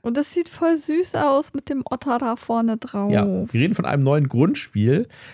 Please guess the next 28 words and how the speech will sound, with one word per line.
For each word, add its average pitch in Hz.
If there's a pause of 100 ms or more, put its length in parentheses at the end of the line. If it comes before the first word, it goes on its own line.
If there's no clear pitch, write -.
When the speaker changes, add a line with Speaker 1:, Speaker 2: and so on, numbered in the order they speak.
(160)
Speaker 2:
Mischwald 165
Smoky 160
Mountains, 139
und 120
das 123
ist 127
auch 120 (260)
der 110
deutsche 123
Titel. 190 (760)
Und 123
nach 127
dem 123
mitteleuropäischen 131
Mischwald, 180
äh, 127
und 135
Dartmoor 185
in 131
Südengland 151
kommen 151
wir 123
jetzt -
in 123
die 131
U 127
S 123
A. 165